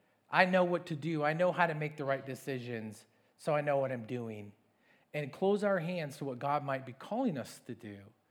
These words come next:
Some of us in this room have accomplished great things. Some of us in this room have come through great things,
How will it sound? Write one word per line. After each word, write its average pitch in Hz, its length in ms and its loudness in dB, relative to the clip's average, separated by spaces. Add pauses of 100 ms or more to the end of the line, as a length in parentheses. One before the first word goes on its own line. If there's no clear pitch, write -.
(480)
Some 262 240 8
of 285 140 10
us 220 220 4
in 208 100 4
this 190 200 0
room 185 240 4
have 180 160 4
accomplished 170 640 -2
great 156 540 2
things. 117 560 -6 (600)
Some 240 180 6
of 285 120 6
us 208 100 0
in 240 100 6
this 175 140 0
room 202 280 6
have 190 200 4
come 247 280 4
through 170 320 -2
great 151 520 0
things, 156 360 -2